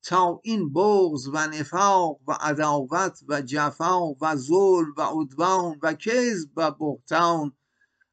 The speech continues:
و غرور و طغیان به کلی از میان برخیزد.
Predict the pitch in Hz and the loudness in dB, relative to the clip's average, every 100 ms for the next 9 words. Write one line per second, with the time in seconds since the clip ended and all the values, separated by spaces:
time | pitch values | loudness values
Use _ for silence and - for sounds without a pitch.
0 | - 135 160 147 156 185 185 240 285 277 | -6 0 2 2 4 4 4 2 0 0
1 | 247 220 196 - 185 165 165 175 170 151 | 2 2 2 0 -2 0 2 2 2 0
2 | 135 127 165 170 196 214 269 208 147 160 | -4 -2 -2 0 0 2 2 0 0 -4
3 | 170 143 131 120 - 104 - 110 | -2 -2 -2 -2 -8 -20 -20 -20